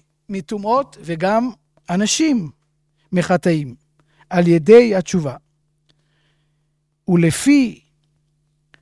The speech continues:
תשמישו הגעלתו, שאם היו חטאיו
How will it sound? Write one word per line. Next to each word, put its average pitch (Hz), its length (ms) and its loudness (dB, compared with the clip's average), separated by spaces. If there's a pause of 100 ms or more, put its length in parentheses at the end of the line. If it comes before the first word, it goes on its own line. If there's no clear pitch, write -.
(240)
תשמישו 185 880 0
הגעלתו, 175 840 -2 (960)
שאם 285 500 4
היו 196 240 2
חטאיו 190 500 2